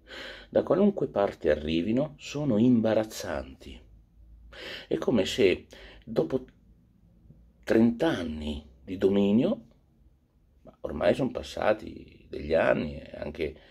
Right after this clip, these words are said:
gli ultimi sei, sette anni non è che sono stati, <laughs> abbiamo pagato dazio per aver vinto tutto e ovunque,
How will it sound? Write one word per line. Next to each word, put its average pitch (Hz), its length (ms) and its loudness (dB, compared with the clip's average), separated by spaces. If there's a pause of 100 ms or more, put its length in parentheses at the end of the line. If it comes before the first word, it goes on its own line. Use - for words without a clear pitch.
(280)
gli 80 80 -6
ultimi 80 380 -2
sei, 98 320 0
sette 80 440 -4
anni 107 260 -2
non 78 180 -6
è 80 60 -10
che 90 100 -6
sono 85 340 -4
stati, 82 520 -2
<laughs> - 640 -8
abbiamo 82 220 2
pagato 80 320 2
dazio - 460 2
per - 120 -4
aver 82 220 -8
vinto 80 400 -8
tutto 90 400 -6
e 76 60 0
ovunque, 76 760 -4